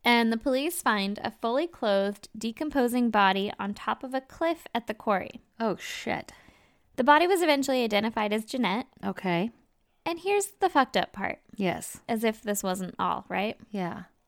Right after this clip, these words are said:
Speaker 1: The place where her body was found was known by locals as the Devil's Teeth.
Speaker 2: Okay.
Speaker 1: And Jeanette's body was found laying on the ground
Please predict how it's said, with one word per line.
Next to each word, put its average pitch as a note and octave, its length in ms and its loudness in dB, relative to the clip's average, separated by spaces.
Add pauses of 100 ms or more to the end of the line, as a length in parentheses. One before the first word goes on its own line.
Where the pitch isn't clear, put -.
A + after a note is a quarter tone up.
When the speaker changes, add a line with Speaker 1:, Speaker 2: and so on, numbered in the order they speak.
(200)
Speaker 1:
The C4 80 0
place E4+ 320 4
where G#4+ 140 0
her G4 80 2
body A3+ 260 4
was A#3 200 -2
found G3 340 0
was G#3 180 -4
known G3+ 260 0
by A#3+ 140 2
locals G#3+ 520 0
as F#3+ 300 0 (140)
the G#3 120 -6
Devil's C#4 520 2
Teeth. G#3 540 -4 (580)
Speaker 2:
Okay. E3+ 600 -6
Speaker 1:
And A#3+ 220 2
Jeanette's B3 420 0
body G#3 320 4
was G3+ 180 0
found G3+ 380 2
laying G#3 260 0
on E4 100 -4
the E4 80 -2
ground G3 600 2